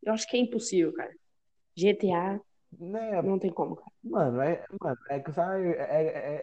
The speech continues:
Speaker 2: é, é que o Cyberpunk, cara, eles é, é um tiro, é, no petão é, é tremendo, cara. Por quê? Por quê? Quando, quando foi, é, é anunciado, é anunciado o jogo, e, e, e, eles anunciaram é o Ke-, é, é o Keanu Reeves.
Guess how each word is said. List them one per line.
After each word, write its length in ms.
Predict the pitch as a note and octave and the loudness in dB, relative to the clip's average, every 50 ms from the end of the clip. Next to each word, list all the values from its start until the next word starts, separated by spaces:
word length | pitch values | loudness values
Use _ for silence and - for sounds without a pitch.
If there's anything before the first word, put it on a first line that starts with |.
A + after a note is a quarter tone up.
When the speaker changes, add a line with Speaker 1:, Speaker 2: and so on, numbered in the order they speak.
| D3+ C#3 D#3+ | -2 0 0
Speaker 2:
é, 40 | |
é 20 | E3+ | -2
que 120 | E3+ - | -2 -4
o 20 | - | -6
Cyberpunk, 480 | G3 F3+ E3+ C3+ C3 - - C#3 C3+ | -2 0 0 0 0 -2 -4 -4 -4
cara, 240 | - - A2+ A2 A2+ | -4 -6 -4 -4 -2
eles 120 | A#2+ A#2 | -2 0
é, 280 | A#2+ C3+ C#3+ A#2+ - C3+ | 0 -2 -2 -2 -4 -2
é 60 | C3+ D#3 | -2 -2
um 100 | D3+ C#3 | -4 -4
tiro, 220 | - D#3+ D#3 D3 | -6 -6 -4 -4
é, 180 | D3+ - D3 D#3+ | 0 0 0 0
no 140 | D3+ C#3+ | 0 0
petão 340 | C3+ - D3 C#3+ - E3 E3 | 0 0 -2 0 -2 -4 -4
é, 180 | E3+ - C#3 E3 | -4 0 2 2
é 40 | D3 | 2
tremendo, 340 | - B2 A#2 B2 C#3 B2 | 2 -2 -4 -4 -6 -6
cara. 180 | G#2+ - G2+ G#2 - | -8 -12 -16 -16 -12
Por 100 | - D#3+ | -12 -12
quê? 180 | D3 - E3+ D#3+ | -8 -6 -8 -8
Por 180 | - _ - F#3+ | -4 _ -2 -2
quê? 220 | F#3+ - A#2 G#2 - | -2 -4 -8 -10 -8
Quando, 220 | D#3+ F3 F3 F3 | -8 -8 -8 -6
quando 220 | - G#3+ G#3+ G#3+ G#3+ - | 0 2 2 2 2 0
foi, 140 | - E3+ | -2 0
é, 280 | - - C#3+ C3+ A2 A2+ | 2 0 0 0 0 2
é 40 | D3 | 4
anunciado, 600 | D3 D3 C#3+ C#3 B2+ - D3 D3+ D3 C3+ A#2 - - | 4 4 4 0 0 2 4 6 6 4 4 0 -6
é 160 | - - B2 B2 | -6 -4 -2 -2
anunciado 520 | B2 C#3 D3 C#3+ B2+ - D3 C#3 A#2+ A2+ | -2 -2 -4 -6 -6 -4 -4 -4 -2 -2
o 40 | A2+ | -2
jogo, 280 | D3+ E3 B2+ G#2 - - - - - - _ - _ _ _ _ - | -2 -2 -2 -4 -6 -10 -14 -18 -20 -20 _ -20 _ _ _ _ -18
e, 400 | - - G#2+ B2+ B2+ G#2 - - - | -6 0 2 2 2 2 -2 -6 -8
e, 220 | A2+ A#2 A#2+ A#2+ - | -8 -8 -8 -8 -8
e, 140 | B2 - A#2+ | -8 -6 -2
eles 160 | C#3 C#3 C#3 | 0 4 6
anunciaram 560 | C#3+ D3 D3+ D3+ D3+ D3+ D3 C#3 D3+ C#3+ D#3 | 8 8 6 6 4 0 2 2 4 6 6
é 40 | D#3 | 6
o 120 | D#3+ D#3 D#3 - | 6 4 2 -4
Ke-, 200 | - - C3+ C3 | -6 -4 -4 -4
é, 340 | - - G#2 - B2 - - | -4 -4 -2 -2 -2 -2 0
é 100 | C3+ D3 | 4 6
o 260 | D3+ D#3 D#3 D3+ D3 | 8 8 8 8 6
Keanu 600 | D3+ - _ - D#3 D#3+ E3+ F#3 F#3+ F#3+ F#3+ F#3 | 2 -4 _ 2 6 6 6 6 6 4 4 2
Reeves. 160 | D3+ A#2 - | 2 2 0